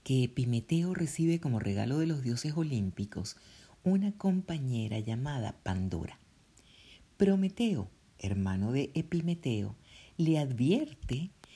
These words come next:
que no acepte jamás regalo alguno de los dioses olímpicos, porque eran astutos y traicioneros.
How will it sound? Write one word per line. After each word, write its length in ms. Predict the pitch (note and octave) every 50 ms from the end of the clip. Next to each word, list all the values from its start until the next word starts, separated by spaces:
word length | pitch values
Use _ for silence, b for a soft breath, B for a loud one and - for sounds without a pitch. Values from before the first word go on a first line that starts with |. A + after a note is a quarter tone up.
| B B
que 160 | - - D3+
no 120 | D3+ E3 G3
acepte 440 | G#3 G#3 - C#4+ C#4+ - - C#4+ -
jamás 560 | - - C#3+ B2+ A#2+ C#3+ F#3 B3 D4+ C4+ -
regalo 340 | E3 C3 C3+ A#2+ A2+ A2+ A#2
alguno 440 | B2 B2+ A#2+ - B2 A#2+ A#2+ B2
de 80 | B2 A#2
los 140 | A#2 A2 A2
dioses 340 | F2+ G2 G2+ - - A2+ A#2
olímpicos, 760 | G2+ E2+ G2 F#2+ F#2+ F2+ E2+ - E2+ - - - - - - _ B B B B B B B B
porque 320 | - - - - B2+ B2
eran 200 | A#2+ A#2 A#2+ A#2
astutos 680 | A2+ A2 - - - G#3+ A#3 A#3 - - - - - -
y 100 | - C3+
traicioneros. 920 | C3 - A#2 A2 G#2 - - G#2+ G#2 G#2+ A2+ A2+ - F2 - - - -